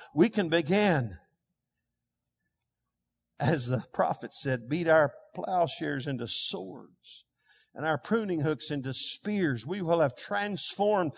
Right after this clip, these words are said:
our life, not just a mode of survival, but a mode of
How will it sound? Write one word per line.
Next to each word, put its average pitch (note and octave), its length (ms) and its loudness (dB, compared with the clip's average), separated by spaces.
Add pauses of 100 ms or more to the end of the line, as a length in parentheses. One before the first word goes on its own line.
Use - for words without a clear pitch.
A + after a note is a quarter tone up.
(280)
our F3 180 2
life, F3 400 8
not F3 280 4
just E3+ 260 -2
a D#3+ 140 8 (260)
mode E3 300 6
of D3 100 2
survival, C3+ 960 0 (240)
but C#3+ 200 6
a C#3 80 8
mode D#3+ 560 4 (340)
of C#3 340 8